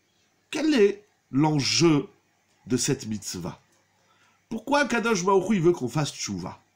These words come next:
Ou, encore peut-être plus violent, à quoi ça sert de faire Teshuvah ? À quoi ça sert ? Ok, on a dit c'est une mitzvah, Kadosh Baruch Hu, il veut pas que tu restes un rachat, ah, que tu as fait une avéra ici, une avéra là, Kadosh Baruch Hu, il veut pas.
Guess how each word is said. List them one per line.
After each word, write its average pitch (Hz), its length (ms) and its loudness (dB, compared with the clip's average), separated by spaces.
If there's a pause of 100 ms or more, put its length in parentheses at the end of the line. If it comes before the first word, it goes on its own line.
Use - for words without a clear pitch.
(1040)
Ou, 247 320 4 (800)
encore 170 340 0
peut-être 202 380 -2
plus 196 180 0
violent, 190 640 2 (1000)
à 233 100 -4
quoi 269 180 0
ça 185 180 0
sert 135 240 -2
de 104 80 -4
faire 98 220 -14
Teshuvah ? - 260 -18 (280)
À 185 80 -8
quoi 190 160 -2
ça 107 160 -10
sert ? 87 240 -18
Ok, 196 320 0 (340)
on 123 100 -6
a 147 60 -2
dit 165 140 -4
c'est 151 160 0
une 113 80 -2
mitzvah, 170 400 -4
Kadosh 151 280 -2
Baruch 113 120 -6
Hu, - 40 2
il 127 40 -2
veut 120 100 -2
pas 160 120 -4
que - 100 -18
tu 139 140 -4
restes 120 220 -6
un 110 120 -4
rachat, 113 500 0 (320)
ah, 123 80 -8
que 123 60 -10
tu - 100 -6
as 123 60 -4
fait 127 140 0
une 120 80 -2
avéra 123 380 2
ici, 131 320 -2
une 175 100 0
avéra 143 340 0
là, 214 220 0
Kadosh 180 320 2
Baruch 202 240 2
Hu, 226 60 -2
il 214 80 0
veut 214 140 2
pas. - 280 -2